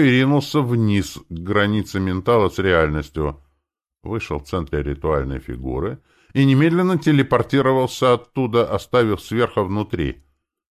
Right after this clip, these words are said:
после чего без промедления использовал одну из полыхающих серебром сфер,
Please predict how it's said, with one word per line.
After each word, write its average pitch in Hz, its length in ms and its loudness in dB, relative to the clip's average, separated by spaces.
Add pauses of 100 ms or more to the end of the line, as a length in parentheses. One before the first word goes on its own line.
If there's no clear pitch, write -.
после 80 300 -6
чего 87 260 -4
без 76 200 -8
промедления 78 760 -8
использовал 90 640 -4
одну 90 300 -4
из 82 100 -8
полыхающих 73 840 -6
серебром 76 640 -8
сфер, - 500 -6